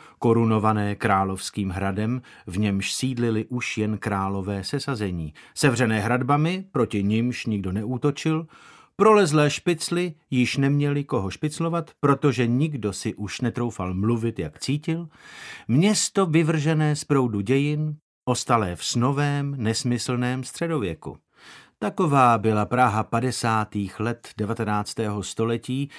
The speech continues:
jimiž zahajujeme své dlouhé vyprávění. Město provinění, pokořené, propadlé do bezvýznamnosti, město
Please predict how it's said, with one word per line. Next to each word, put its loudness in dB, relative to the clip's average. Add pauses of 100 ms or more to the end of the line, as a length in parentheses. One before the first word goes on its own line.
(160)
jimiž 0
zahajujeme 0
své -4
dlouhé -2
vyprávění. -8 (300)
Město 0
provinění, 0
pokořené, -2
propadlé -2
do 0
bezvýznamnosti, -4 (480)
město -2